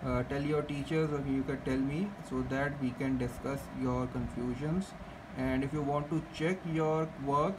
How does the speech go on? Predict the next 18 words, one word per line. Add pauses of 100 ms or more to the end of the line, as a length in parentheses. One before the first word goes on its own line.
(180)
you
can
check
it,
your
work
with
the
pencil, (480)
and,
uh,
you
just
have
to
mention (140)
self, (1120)
uh,